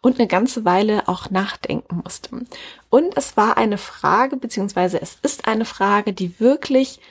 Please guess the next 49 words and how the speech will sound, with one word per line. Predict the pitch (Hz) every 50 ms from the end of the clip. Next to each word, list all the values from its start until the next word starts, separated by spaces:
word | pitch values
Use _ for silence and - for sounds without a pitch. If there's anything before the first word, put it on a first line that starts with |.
| - _
schnell | - - - - - 214 214 220 240 247 247
zeigt, | - - - 190 196 202 196 - - -
wie | 196 - -
ausgeglichen | - 214 262 311 - - 247 240 - 226 226 226 226 - - 214 214
unser | 208 - - 185 180 180 180
Leben | 180 180 190 214 247 247 226 -
ist | - 220 226 226 - - - _ _
und | - 214 247 247 262 262 -
ob | - 202 196 - -
unsere | 190 196 196 180 180 170 180 180 180 175 - - - -
Lebenszufriedenheit | 180 185 185 226 285 311 311 - - - - 233 - - - - 247 254 254 240 247 233 233 226 214 208 208 214 226 - - _ -
eigentlich | - 185 185 202 214 214 - - 202 - -
auf | - 185 - -
gesunden | 196 175 170 185 202 208 - - - 190
Säulen | 160 - 160 156 156 147 - -
steht. | - - - 151 196 269 - - - - - - - - - - - _ -
Und | 208 208 214 214 214 - -
genau, | 185 170 -
jetzt | - 180 - -
wollen | 240 240 254
wir | 247 214
die | 196 208
Frage | 202 - - 196 247 254 220
endlich | 190 190 202 - - -
mal | 165 170
lüften. | 196 285 392 - - 240
Das | 233 226 -
ist | - - -
ja | 208
hier | 202 - 202 190
kein | - - 175 170
Laber-Podcast. | 175 190 202 233 254 240 220 - - - - - 208 202 - -
Mir | 202 196
ist | 202 -
es | -
sehr | - 175 170
wichtig, | 196 226 - - 233 -
dass | 180 185
die | - -
Sachen | 185 175 175 - - 160
hier | - - 170 151 156 - _
schnell | - - - - 185 170 170 175 -
auf | - 175 - -
den | - 175
Punkt | 170 - - 180 185 175 - -
kommen. | - 156 156 160
Die | - 190 196
Frage | - - - 233 269 269 269
lautet, | 240 202 196 196 202 - - 220 220 -